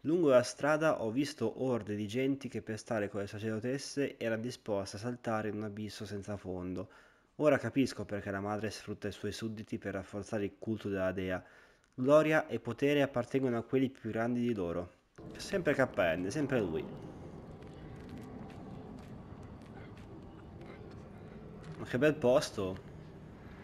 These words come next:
Proprio dà un senso di felicità e, e voglia di vivere. Allora.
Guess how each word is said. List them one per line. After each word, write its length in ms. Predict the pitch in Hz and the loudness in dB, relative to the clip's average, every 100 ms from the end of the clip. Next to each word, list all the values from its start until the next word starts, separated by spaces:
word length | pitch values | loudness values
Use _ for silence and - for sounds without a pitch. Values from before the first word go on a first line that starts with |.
| - | -6
Proprio 500 | - 123 117 104 101 95 - - - - - - - - - 113 | -4 0 2 4 2 0 -6 -10 -10 -10 -10 -10 -10 -12 -8 2
dà 260 | 123 123 123 | 6 8 8
un 140 | 127 | 6
senso 380 | - 147 139 131 | 4 6 6 6
di 120 | 123 | 4
felicità 720 | - 123 117 123 131 143 135 - 117 | 6 4 4 6 8 8 6 2 -4
e, 340 | 107 104 101 95 92 - - - - - - | -2 0 0 -4 -8 -14 -14 -14 -14 -14 -8
e 80 | 113 | 0
voglia 220 | 117 135 | 8 8
di 100 | 123 | 10
vivere. 440 | 123 139 139 143 - - - - - - - - - - - - - - - - - - - - - - - - - - - - - - - - - - - | 8 8 8 4 2 -8 -14 -14 -12 -12 -12 -12 -12 -12 -12 -14 -14 -16 -14 -14 -14 -14 -14 -14 -16 -16 -16 -16 -14 -14 -14 -14 -16 -18 -16 -16 -16 -16 -8
Allora. 1200 | - 151 139 120 107 98 87 80 78 82 87 92 | -2 0 2 4 2 2 0 -2 -2 -4 -4 -4